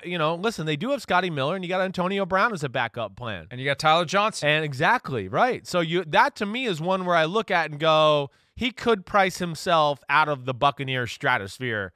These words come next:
Speaker 1: and end up to, like, one, in one of those teams you're talking about, may-, or the New England Patriots, who are gonna have ninety zillion dollars in free agency,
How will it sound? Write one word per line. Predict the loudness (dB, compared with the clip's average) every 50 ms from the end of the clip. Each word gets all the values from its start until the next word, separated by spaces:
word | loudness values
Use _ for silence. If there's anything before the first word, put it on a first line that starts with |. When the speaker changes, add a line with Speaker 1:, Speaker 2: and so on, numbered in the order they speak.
| _ _ _ _ -6
Speaker 1:
and | -2 0
end | 0 0 0 0
up | 0 -2 -2
to, | -2
like, | -4 -4 -2
one, | -2 -2 -2 -2 -2
in | -2 -2
one | -2 0
of | 0
those | 0 0 -2
teams | -2 -6 -6 -6 -4
you're | -4 -4 -2
talking | 0 0 0 0
about, | -4 -6
may-, | -4 -4 -4 -4 -4 -4
or | -2 0 0 0
the | 0 -2 -2
New | -2 -2
England | -2 -2 -2 -4 -2
Patriots, | -2 -2 -2 -2 -4 -8 -8 -6
who | -6 -4
are | -4
gonna | -2 -2 0
have | 0 0 0
ninety | 0 0 0 0 -2 -6
zillion | -6 -4 -4 -4 -4 -2 0
dollars | 2 4 4 2 2 -2 -6
in | -8 -8
free | -6 -4 -4 -2
agency, | -2 -4 -6 -8 -10 -10 -10 -10 -10